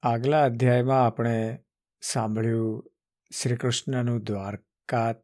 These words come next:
તરફ પ્રયાણ, હસ્તિનાપુરથી વિદાય લીધી અને દ્વારકા તરફ પ્રયાણ કર્યું છે.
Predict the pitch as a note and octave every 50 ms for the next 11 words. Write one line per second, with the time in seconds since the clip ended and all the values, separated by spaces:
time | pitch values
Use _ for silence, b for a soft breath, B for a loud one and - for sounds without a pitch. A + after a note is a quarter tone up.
0 | _ - - C3+ C#3 C3 B2 - _ - - A2+ G2+ G#2 G#2+ G2 E2+ E2 E2+ D3
1 | D#3 - _ _ _ _ _ _ _ _ _ _ _ - B2 A#2+ - - B2+ A#2+
2 | A#2+ A#2 A2 - A#2+ A2 - A#2 G#2 G2 F2+ G2+ A2 C3 C#3 C3 A#2+ A2 B2 F3
3 | G#3 - _ _ _ _ _ _ _ _ _ _ _ - - C3+ C#3+ C#3+ C3 C3
4 | B2 A#2+ A#2+ - B2+ B2 A#2 A#2 A#2 A#2 - - A2+ G2+ G2 G2 G2 F#2+ F#2 -
5 | F2+ - - - - - -